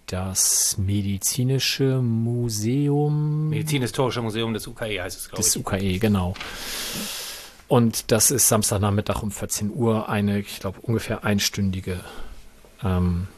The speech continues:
Speaker 2: Führung.
Speaker 1: Führung. Genau, ansonsten gibt's noch ganz viele weitere Termine, aber die könnt ihr euch alle natürlich im Millanton-Kalender auch anschauen. Und ich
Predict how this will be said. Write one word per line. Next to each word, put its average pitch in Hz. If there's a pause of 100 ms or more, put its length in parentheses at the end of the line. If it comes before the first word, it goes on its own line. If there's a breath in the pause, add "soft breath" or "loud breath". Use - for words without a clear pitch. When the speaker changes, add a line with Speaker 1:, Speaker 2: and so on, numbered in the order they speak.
(100)
Speaker 2:
Führung. 101 (180)
Speaker 1:
Führung. 90 (1900 loud breath)
Genau, 104
ansonsten 160
gibt's 170
noch 156
ganz 160
viele 135
weitere 131
Termine, 123
aber 107
die 104
könnt 104
ihr 95
euch -
alle 101
natürlich 95
im 110
Millanton-Kalender 98
auch 95 (100)
anschauen. 151 (160)
Und 151
ich -